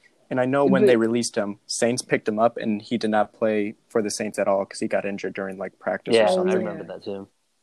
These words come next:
Speaker 2: He, like, tore his Achilles.
Speaker 1: I think
Speaker 3: And
Speaker 1: so,
Speaker 3: then
Speaker 1: yep.
Speaker 3: retired.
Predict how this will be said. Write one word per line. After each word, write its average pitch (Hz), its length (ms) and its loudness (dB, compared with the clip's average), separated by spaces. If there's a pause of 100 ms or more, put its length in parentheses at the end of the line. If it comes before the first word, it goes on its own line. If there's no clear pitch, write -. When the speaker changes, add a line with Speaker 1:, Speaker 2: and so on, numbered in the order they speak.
(1400)
Speaker 2:
He, 196 140 4
like, 196 160 4
tore 180 180 -2
his 170 120 -4
Achilles. 175 540 -8 (560)
Speaker 1:
I 123 60 0
think 113 140 -2
Speaker 3:
And - 40 -4
Speaker 1:
so, 113 80 -4
Speaker 3:
then 104 100 -2
Speaker 1:
yep. 113 100 -2
Speaker 3:
retired. 98 320 -10